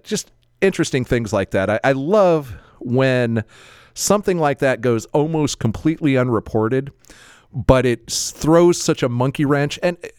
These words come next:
I guarantee you that this will be accepted science in twenty years,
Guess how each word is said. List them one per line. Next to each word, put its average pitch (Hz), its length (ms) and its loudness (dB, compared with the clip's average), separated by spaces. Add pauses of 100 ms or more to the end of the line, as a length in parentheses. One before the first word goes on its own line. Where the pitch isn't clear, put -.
I 208 100 -4
guarantee 156 480 0
you 90 260 0 (240)
that 113 300 2 (840)
this 143 300 2
will 147 100 4
be 131 180 2
accepted 123 500 -2
science 123 580 -2 (540)
in 117 120 2
twenty 131 340 0
years, 120 580 -2